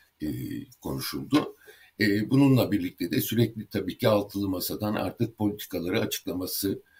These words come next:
adayı açıklaması yönünde talepler ge-, geliyor. Bu hepsi birleşince bir moral bozukluğu, bir panik havası seziliyor. İbrahim Uslu'nun dediği gibi aydın kesimin, e, moral bozukluğuna çok teşne,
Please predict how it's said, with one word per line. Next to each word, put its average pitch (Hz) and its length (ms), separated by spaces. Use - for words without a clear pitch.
adayı 98 340
açıklaması - 600
yönünde 73 340
talepler 85 520
ge-, 69 220
geliyor. 80 560
Bu 143 160
hepsi 117 300
birleşince 104 600
bir 117 100
moral 107 420
bozukluğu, 80 720
bir 73 140
panik 98 360
havası 67 460
seziliyor. - 640
İbrahim 117 420
Uslu'nun 113 420
dediği 113 320
gibi - 340
aydın 104 340
kesimin, 113 580
e, 85 80
moral 107 520
bozukluğuna 110 640
çok 120 280
teşne, 98 580